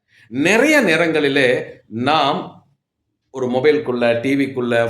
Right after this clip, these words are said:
ஃப்ரெண்ட்ஸ்கிட்ட, அல்லது நமக்கு பிடித்த ஒரு ஆக்டிவிட்டீஸ்ல போய் புதைத்துக் கொள்ளுகிறோம். ஆகவே, நம்மால் சாதிக்க முடியவில்லை.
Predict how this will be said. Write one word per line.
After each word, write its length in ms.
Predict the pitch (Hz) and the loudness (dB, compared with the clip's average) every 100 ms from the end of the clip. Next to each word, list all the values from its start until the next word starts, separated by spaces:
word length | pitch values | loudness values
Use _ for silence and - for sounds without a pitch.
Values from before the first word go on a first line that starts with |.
| 120 | 0
ஃப்ரெண்ட்ஸ்கிட்ட, 720 | 151 170 - 120 120 113 113 - - - | 0 0 -4 -4 -2 -2 -2 -10 -20 -4
அல்லது 640 | 156 185 175 170 160 139 | 0 2 4 4 4 2
நமக்கு 380 | 147 165 156 147 | 0 -2 -4 -4
பிடித்த 380 | 214 240 220 | -2 0 2
ஒரு 140 | 170 156 | 2 2
ஆக்டிவிட்டீஸ்ல 760 | 139 160 180 143 135 120 131 156 | 0 0 -2 -2 -4 -4 -4 -2
போய் 120 | 160 | -2
புதைத்துக் 520 | 160 165 185 180 - | -2 -2 -2 -2 -4
கொள்ளுகிறோம். 560 | 131 123 123 110 - - _ _ _ _ _ _ | -2 0 0 -2 -6 -16 _ _ _ _ _ _
ஆகவே, 760 | 113 143 180 160 139 120 120 104 | -4 -2 0 0 2 0 -2 -4
நம்மால் 500 | 117 143 143 131 131 | -6 -4 -2 -2 -2
சாதிக்க 520 | 123 131 135 123 131 | -4 -4 -4 -4 -4
முடியவில்லை. 800 | 120 120 120 113 113 110 95 - | -4 -2 -2 -2 0 -2 -4 -12